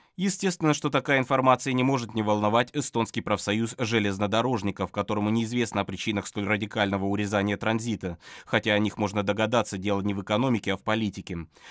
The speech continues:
Не только экономисты, но и простые члены профсоюза железнодорожников заметили, что работы все меньше и объемы грузоперевозок в российском направлении все время снижаются.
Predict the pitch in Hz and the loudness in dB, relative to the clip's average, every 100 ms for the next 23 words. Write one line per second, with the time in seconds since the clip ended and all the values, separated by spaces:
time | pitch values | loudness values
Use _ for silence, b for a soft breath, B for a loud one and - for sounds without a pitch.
0 | B 147 160 165 147 127 117 110 113 147 | B -2 0 2 2 0 0 2 2 0
1 | - 110 107 113 104 110 104 110 104 95 | 0 0 0 0 -2 -2 -4 -2 -2 -2
2 | 104 - 117 107 98 107 107 101 104 117 | -4 -2 -2 -2 -2 0 0 -2 0 0
3 | 151 147 143 135 131 135 123 123 120 190 | 0 -2 -4 -2 0 -2 -2 -4 -4 -2
4 | 147 117 110 107 - 98 123 120 127 101 | 0 0 -2 -2 -2 0 0 -2 0 0
5 | 98 107 104 104 95 95 98 98 113 131 | 0 0 0 -2 -4 -4 -2 -2 -2 -4
6 | 127 131 - 127 - 117 110 113 113 113 | -2 -2 -2 -6 -2 -2 0 -2 0 0
7 | 113 - 98 98 98 - 113 110 104 90 | 0 -2 -2 -2 -2 -2 -4 -2 -2 -2
8 | - 90 | -6 -10